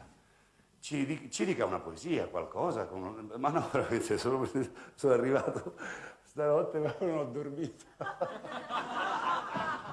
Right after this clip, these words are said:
Eh, no, avevo, non ho, mm, proprio niente da dire, sono così per parlare del mio spettacolo, ma non,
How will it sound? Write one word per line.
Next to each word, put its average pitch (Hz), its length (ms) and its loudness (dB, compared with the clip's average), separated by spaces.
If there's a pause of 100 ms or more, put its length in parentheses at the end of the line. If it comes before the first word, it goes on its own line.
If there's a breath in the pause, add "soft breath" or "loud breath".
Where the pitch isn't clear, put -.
(100)
Eh, 170 240 4 (300)
no, 208 140 10
avevo, 190 560 4 (680 loud breath)
non 160 200 2
ho, 135 200 2
mm, 135 220 2
proprio 131 240 4
niente 123 240 4
da 113 100 4
dire, 143 240 4
sono - 240 0
così 104 180 -4
per 110 140 0
parlare 110 340 2
del 104 100 -2
mio 147 180 2
spettacolo, 117 760 -2
ma 113 160 -4
non, 117 500 0